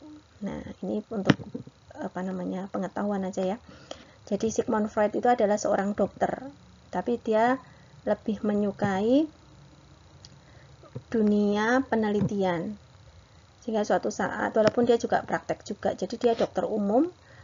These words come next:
jadi dia juga bukan psikiater, tapi dia adalah dokter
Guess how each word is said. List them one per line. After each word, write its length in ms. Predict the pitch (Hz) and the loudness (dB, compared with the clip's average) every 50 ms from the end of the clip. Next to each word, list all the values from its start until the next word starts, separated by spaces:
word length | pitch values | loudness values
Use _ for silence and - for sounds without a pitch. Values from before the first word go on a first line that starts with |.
| - - - | -20 -12 -8
jadi 240 | - 202 - 214 | -6 -4 -4 -4
dia 260 | 202 - - 240 226 233 226 | -2 0 4 6 6 6 4
juga 240 | - - - - - - | 0 -2 -2 -2 -2 -2
bukan 240 | - - 226 214 208 | -8 -6 -4 -4 -4
psikiater, 720 | 208 - 233 - - - 214 196 185 180 - 226 247 285 330 330 _ _ _ _ _ _ | -6 -8 -10 -8 -4 -4 -2 -2 -2 -2 -2 -2 -2 -2 -6 -8 _ _ _ _ _ _
tapi 240 | - - 214 - 208 | -12 -12 -10 -8 -8
dia 320 | 196 - 208 214 196 - - | -8 -6 -4 -2 -2 -2 -4
adalah 400 | 208 - 190 190 196 202 - _ _ _ _ _ _ - | -4 -6 -4 -4 -4 -6 -8 _ _ _ _ _ _ -12
dokter 320 | - 214 - - 190 - | -12 -12 -6 -6 -6 -6